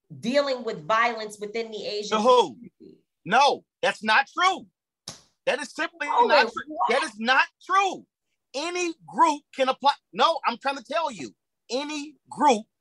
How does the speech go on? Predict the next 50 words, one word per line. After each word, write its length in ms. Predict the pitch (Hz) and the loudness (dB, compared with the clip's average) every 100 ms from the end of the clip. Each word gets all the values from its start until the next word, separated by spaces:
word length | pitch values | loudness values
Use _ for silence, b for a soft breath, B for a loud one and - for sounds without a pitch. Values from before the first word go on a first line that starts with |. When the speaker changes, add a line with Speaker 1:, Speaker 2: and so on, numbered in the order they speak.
| _ - | _ 0
Speaker 2:
can 120 | 233 | 0
apply 340 | 214 226 220 220 | 2 4 4 4
for 80 | 233 | -6
the 80 | - | 0
funds. 400 | 269 240 - _ | 0 0 -6 _
Speaker 1:
Okay, 180 | 214 269 | 0 2
well, 160 | 247 254 | 4 4
they're 160 | 285 | 2
doing 240 | 302 294 247 | 2 -2 0
a 80 | |
hell, 300 | 233 247 294 - - | -2 0 0 -2 -12
you're 340 | 151 269 381 | -6 -2 0
doing 260 | 381 359 311 | 0 2 2
a 60 | 240 | 0
better 220 | 277 269 | 0 2
Speaker 2:
No, 60 | |
I'm, 60 | 311 | 2
Speaker 1:
job 520 | 262 208 165 151 143 _ _ 247 | 2 2 0 -4 -12 _ _ 2
Speaker 2:
I'm 140 | 269 | 2
telling 340 | 269 349 320 302 | 2 2 2 2
you, 80 | 262 | -2
Speaker 1:
explaining 140 | 247 | 0
it 60 | 220 | 0
Speaker 2:
I, 40 | 240 240 233 | -2 -2 -2
I'm 60 | |
Speaker 1:
today. 120 | 220 254 | 2 2
Speaker 2:
telling 220 | 320 240 | 0 -2
you, 60 | - _ | -6 _
I, 140 | 185 247 190 | 0 0 2
I've 220 | 233 277 | 2 2
literally, 480 | 262 285 247 233 214 - 202 | -2 0 0 0 -8 0 0
I 60 | |
literally 640 | 254 247 311 254 175 117 _ _ _ _ _ _ | 0 -4 0 0 0 -10 _ _ _ _ _ _
read 260 | 139 220 262 | 0 2 2
the 60 | 233 | -2
bill 360 | 170 247 240 233 214 | -8 0 0 0 -6
on 140 | 220 | -6
the 120 | 208 196 | -12 -10
air. 280 | 196 113 - _ _ _ _ _ _ _ 165 | -6 -6 -10 _ _ _ _ _ _ _ 0
The 120 | 175 | 0
woman 420 | 175 254 302 302 | 4 4 4 0
who 240 | 247 233 - | -2 -8 -4
actually 680 | 190 247 - 262 247 247 226 _ _ _ | 0 -2 -4 -6 -4 -6 -12 _ _ _
put 220 | - 269 262 | 0 0 0
the 80 | - | -10
provision 500 | 180 190 180 240 220 | -10 -6 -4 -4 -4
in 160 | 220 220 | -6 -6
with 100 | 190 | -2
the 80 | 185 | 2
money 460 | 226 247 202 190 | 4 2 0 -8